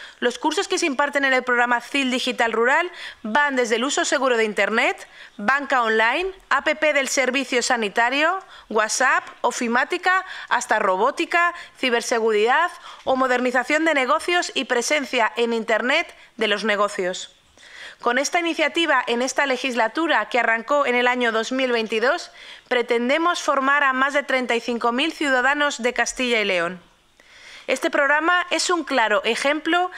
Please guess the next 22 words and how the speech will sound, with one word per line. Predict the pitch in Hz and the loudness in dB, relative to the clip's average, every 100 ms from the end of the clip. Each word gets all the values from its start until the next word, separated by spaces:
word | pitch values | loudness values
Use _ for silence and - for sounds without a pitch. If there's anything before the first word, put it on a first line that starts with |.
| - - | -16 -6
de | 233 | -2
que | 247 | 0
la | 262 247 | 0 0
política | 247 294 359 349 | 0 0 0 0
de | 311 294 | 0 2
cohesión | 285 262 320 339 359 349 | 0 0 0 0 0 -4
es | 269 - | -4 -4
útil. | 220 202 165 - _ - - - - - | -4 -6 -8 -12 _ -16 -14 -12 -14 -2
Con | 269 | 0
los | 262 247 | 0 0
fondos | 294 339 359 | 0 0 2
europeos | 330 269 302 330 - | 2 2 2 2 0
hemos | 294 302 | 0 0
mejorado | 294 277 262 254 233 | 0 0 2 2 2
la | 226 214 | 2 2
vida | 285 370 453 - - - | 0 0 0 -6 -20 -10
de | - 240 | -2 0
la | 226 | 0
gente. | - 214 190 175 170 - - - - | 0 -2 -2 -4 -6 -14 -20 -20 -10
¿Qué | - 320 | 0 2
hemos | 339 349 | 2 2
mejorado? | 330 269 269 190 170 165 | 0 0 2 2 0 -4